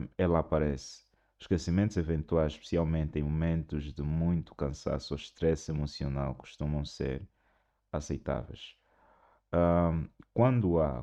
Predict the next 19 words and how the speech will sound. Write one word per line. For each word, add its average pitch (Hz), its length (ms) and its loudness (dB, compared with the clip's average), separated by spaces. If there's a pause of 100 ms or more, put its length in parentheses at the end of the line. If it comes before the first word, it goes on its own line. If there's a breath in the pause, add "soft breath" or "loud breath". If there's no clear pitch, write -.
(120)
comprometimento 80 920 -2
das 73 280 -2
atividades 76 1000 -4 (540)
de 78 140 -12
vida 80 300 -2
diária 78 480 0
com 78 200 -4
queda 71 500 -2
no 69 160 -4
rendimento 73 920 -4
e 73 100 -6
performance 73 680 -6
no 73 80 -4
trabalho 69 480 -4
e 67 40 -6
no 67 120 -6
ambiente 67 420 -6
acadêmico, 71 760 -6 (1000 soft breath)
eh, 90 440 6